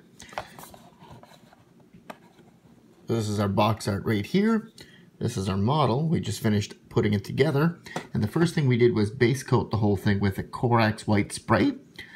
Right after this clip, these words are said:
And that's how we've got what we've got here. Now, the other thing to rem-, keep in mind is this is also a sub-assembly.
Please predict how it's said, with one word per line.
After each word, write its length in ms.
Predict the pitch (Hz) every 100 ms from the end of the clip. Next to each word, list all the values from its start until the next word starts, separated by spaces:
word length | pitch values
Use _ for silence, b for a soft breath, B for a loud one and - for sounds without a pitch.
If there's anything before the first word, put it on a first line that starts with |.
| B -
And 260 | 101 95 92
that's 200 | 98 -
how 160 | 95
we've 180 | 98 90
got 160 | 98 -
what 120 | 95
we've 140 | 92
got 200 | - 78
here. 400 | 143 180 226 - - B B B
Now, 120 | 101 98
the 180 | 101
other 220 | - 151 143
thing 180 | 127
to 80 | 110
rem-, 280 | 110 104 -
keep 240 | - 127 113
in 100 | 104
mind 400 | 101 101 104 101
is 180 | 104 -
this 200 | 98 104
is 140 | 98
also 240 | 95 92
a 60 | 87
sub-assembly. 880 | - - 175 135 - 98 95 175 214